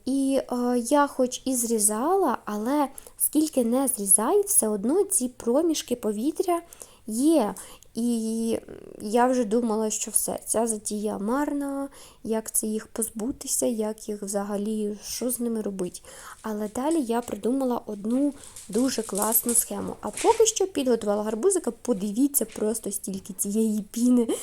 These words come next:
Вона така прикольна, можна з них зробити. Коротше, далі. До мене прийшла геніальна ідея. Взяти П В А клей і, а, здійснити свій перший план, першу ідею, тобто обклеїти його папером.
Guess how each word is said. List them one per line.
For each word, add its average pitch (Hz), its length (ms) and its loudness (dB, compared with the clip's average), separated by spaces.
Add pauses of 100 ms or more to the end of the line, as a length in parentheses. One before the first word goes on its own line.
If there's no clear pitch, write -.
(180)
Вона 277 240 2
така 254 240 4
прикольна, 262 520 2
можна 240 300 2
з - 120 2
них 208 100 -2
зробити. 190 400 -4 (480)
Коротше, 226 400 2
далі. 196 400 2
До 202 100 -2
мене 320 180 4
прийшла 262 220 2
геніальна 233 460 4
ідея. 196 360 -2 (180)
Взяти 247 640 4
П - 120 -10
В 190 100 0
А 185 160 2
клей 392 360 6 (200)
і, 269 380 4 (540)
а, 214 340 4
здійснити 233 580 0
свій 247 480 0 (260)
перший 220 640 -2
план, 226 320 0
першу 214 420 -4
ідею, 185 440 0 (380)
тобто 330 580 4
обклеїти 240 840 0
його 208 320 2
папером. 226 520 -2